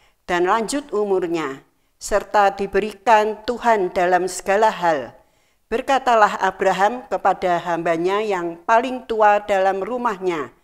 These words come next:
yang menjadi kuasa atas segala kepunyaannya. Katanya, "Baiklah, letakkan tanganmu di bawah pangkal pahaku,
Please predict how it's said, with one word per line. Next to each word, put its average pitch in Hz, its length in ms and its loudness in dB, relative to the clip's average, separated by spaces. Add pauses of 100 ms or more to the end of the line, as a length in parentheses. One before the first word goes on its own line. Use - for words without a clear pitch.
(500)
yang 190 320 0
menjadi 185 1120 -4
kuasa 220 640 2
atas 196 480 -2
segala 220 560 2 (400)
kepunyaannya. 180 1120 -2 (160)
Katanya, 165 720 0 (560)
"Baiklah, 214 640 0 (480)
letakkan 226 680 0
tanganmu 202 560 0
di 185 160 -12
bawah 208 480 0
pangkal 202 480 2
pahaku, 175 640 -2